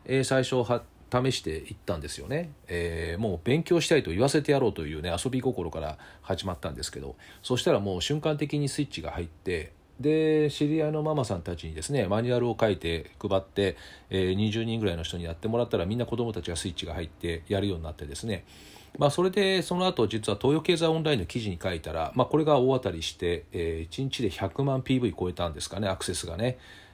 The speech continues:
えー、それでものすごい大当たりしましてですね、じゃあ本にしてもっと多くの方に伝えようってことで、その本になってっていう、まあ、そういった経緯でですね、この子ども手帳が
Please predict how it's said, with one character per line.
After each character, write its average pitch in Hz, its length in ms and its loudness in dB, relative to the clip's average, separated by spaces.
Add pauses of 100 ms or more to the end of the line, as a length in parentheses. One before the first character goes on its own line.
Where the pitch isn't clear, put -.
(120)
え 92 540 2
ー、 - 40 -6
そ 131 120 0
れ 131 80 4
で 131 120 4
も 117 140 2
の 151 80 4
す 147 100 0
ご 135 80 6
い - 40 6
大 98 360 0
当 - 20 -8
た - 80 -6
り 87 120 -6
し - 120 -8
ま 87 120 -6
し 82 60 -8
て - 80 -10
で 82 80 -6
す - 100 -8
ね、 95 200 -4 (320)
じ 139 140 2
ゃ 208 140 8
あ 139 80 4
本 160 200 0
に 110 120 0
し - 80 -2
て 139 280 4
も 127 120 0
っ 143 40 -4
と 101 200 0
多 107 40 2
く 104 120 -6
の 85 80 -8
方 90 180 -10
に 90 80 -8
伝 98 280 -2
え - 20 2
よ 98 100 0
う - 20 -8
っ - 40 -10
て 110 100 -6
こ 123 100 -4
と 214 100 0
で、 240 100 2
そ - 120 -2
の 90 120 -2
本 101 180 -4
に 80 80 -6
な 71 80 -8
っ - 40 -12
て - 200 -10
っ - 20 -10 (220)
て 127 80 6
い 90 100 2
う、 90 60 -4
ま 143 100 4
あ、 - 60 -6 (160)
そ - 160 0
う - 20 0
い 240 40 -2
っ - 20 -20
た 247 100 2
経 214 180 4
緯 107 80 4
で 80 100 -8
で 76 100 -8
す - 100 -6
ね、 131 80 0
こ 110 120 -2
の 110 80 0
子 107 140 -4
ど 123 80 -2
も 120 100 -4
手 113 160 -2
帳 92 220 -2
が 139 400 2